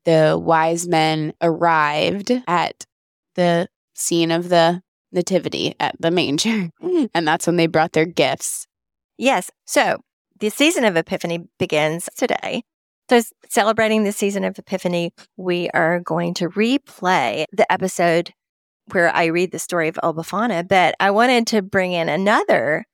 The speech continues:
Speaker 2: tradition that originates where I come from, and that is the tradition of Little Christmas, or also called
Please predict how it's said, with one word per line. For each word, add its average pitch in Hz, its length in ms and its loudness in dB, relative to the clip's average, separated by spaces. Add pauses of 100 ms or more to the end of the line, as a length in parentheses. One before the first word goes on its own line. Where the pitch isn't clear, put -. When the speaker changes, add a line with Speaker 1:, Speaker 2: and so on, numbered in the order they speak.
(120)
Speaker 2:
tradition 185 840 0 (720)
that 185 460 2
originates 185 760 -2 (460)
where 180 260 0
I 262 180 0
come 190 280 -4
from, 175 500 0 (180)
and 208 200 2
that 226 320 2
is 190 220 0
the 190 100 -4
tradition 190 600 -4
of 180 280 0
Little 170 180 0
Christmas, 127 500 -6
or 135 120 0
also 196 280 0
called 165 260 -2